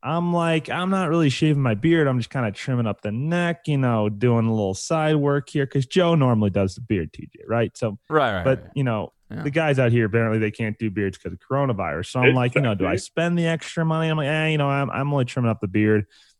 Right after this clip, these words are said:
Speaker 1: uh, you know, once in a while, every couple weeks or so." So T J, I went with this ninety-nine, ninety-seven cent razors.
Speaker 2: Oh,
Speaker 1: Actually,
Speaker 2: no.
Speaker 1: I think they're like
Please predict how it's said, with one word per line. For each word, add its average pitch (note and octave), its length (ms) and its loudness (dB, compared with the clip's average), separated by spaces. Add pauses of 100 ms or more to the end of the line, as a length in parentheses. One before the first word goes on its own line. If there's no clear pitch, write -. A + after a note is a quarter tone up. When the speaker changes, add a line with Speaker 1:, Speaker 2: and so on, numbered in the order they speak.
(140)
Speaker 1:
uh, G2 280 -4
you A#2 120 -6
know, A2 80 0
once A#2+ 320 -2
in A#2 80 -4
a G2 40 -2
while, E2+ 300 -4
every A#2 220 0
couple - 280 -6
weeks G2 280 -4
or G2 40 -4
so." G2+ 200 -4
So G2+ 180 -8
T C3 160 0
J, A#2+ 140 2
I A#2 60 2
went A2 180 0
with G#2 100 -4
this - 160 -12
ninety-nine, G2+ 480 -2
ninety-seven G#2 480 -4
cent D2+ 220 -12
razors. F2 360 -10
Speaker 2:
Oh, D3 320 2
Speaker 1:
Actually, C#3+ 140 2
Speaker 2:
no. C3+ 60 4
Speaker 1:
I - 40 2
think C3 140 -2
they're A#2 100 0
like G2 120 -4